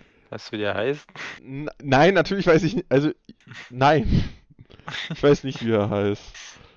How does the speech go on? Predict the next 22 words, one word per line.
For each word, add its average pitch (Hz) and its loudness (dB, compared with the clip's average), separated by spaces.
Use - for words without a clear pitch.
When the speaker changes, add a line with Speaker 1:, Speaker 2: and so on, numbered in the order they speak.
Speaker 2:
Ähm, 107 -6
Speaker 1:
Ja, 104 -14
mies. 104 -16
Speaker 2:
aber 131 0
er 117 -6
hat 139 -10
es, - -20
also, 127 -16
er 123 -2
war 123 2
bodenlos. 143 -2
<laughs> - -20
Speaker 1:
Bodenlos. 113 -10
Speaker 2:
Er 131 2
war 131 6
richtig, 143 -2
er 123 4
war 113 6
F 117 -8
S 107 -12
K 110 -10
achtzehn. - -20